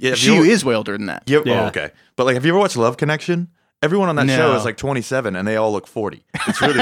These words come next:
Speaker 1: weird.
Speaker 2: <laughs>
Speaker 1: And, like, it's, it's the hair or something. I don't know. Like, people just looked older back then.
Speaker 2: I mean, I
Speaker 1: I don't,
Speaker 2: guess
Speaker 1: I don't
Speaker 2: I
Speaker 1: know
Speaker 2: watched
Speaker 1: what
Speaker 2: it when
Speaker 1: it
Speaker 2: I
Speaker 1: is.
Speaker 2: was a kid. Um,
Speaker 1: I'll find some clips and send it to you. It's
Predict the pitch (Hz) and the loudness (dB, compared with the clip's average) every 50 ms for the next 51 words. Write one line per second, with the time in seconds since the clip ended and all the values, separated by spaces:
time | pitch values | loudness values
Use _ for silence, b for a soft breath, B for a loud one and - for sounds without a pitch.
0 | - - 240 214 214 202 190 - 180 208 180 165 160 - 127 127 - 208 - 165 | 0 2 2 2 2 0 0 0 0 -2 0 0 0 0 0 0 0 0 0 0
1 | 214 - - - 240 190 123 123 139 156 175 165 127 98 87 - - 135 151 147 | -2 -2 -2 -2 -4 -4 -2 -2 -2 -2 0 0 0 -2 -2 -2 -2 -2 -2 -2
2 | - 104 92 92 110 123 131 120 101 - 131 - 160 156 131 120 - 117 98 - | -2 -4 -2 -2 -2 -2 -2 -2 -2 -2 -4 -4 -4 -4 -4 -4 -4 -6 -6 -4
3 | 185 98 127 - - 90 78 82 80 _ - 185 190 214 240 233 262 262 - 196 | -4 -6 -4 -4 -4 -4 -4 -8 -8 _ -2 0 2 2 2 2 2 0 2 2
4 | 165 143 131 104 107 120 95 107 107 101 - 110 - 123 120 107 - - _ b | 2 2 2 2 0 0 -2 -2 -4 -6 -8 -8 -4 -4 -4 -4 -4 -8 _ b
5 | b b b b b - - 131 123 117 107 110 113 - _ _ _ _ _ _ | b b b b b -4 -2 0 0 0 0 -4 -8 -10 _ _ _ _ _ _
6 | _ _ _ _ - - - - 113 127 131 - 147 143 139 - 127 104 - 123 | _ _ _ _ -20 -12 -4 0 0 0 2 2 0 0 0 -2 -6 -4 -2 -2
7 | 107 - - 95 - 107 92 85 - 87 78 82 95 - | -2 -2 -4 -8 -6 -4 -4 -4 -4 -6 -6 -6 -6 -8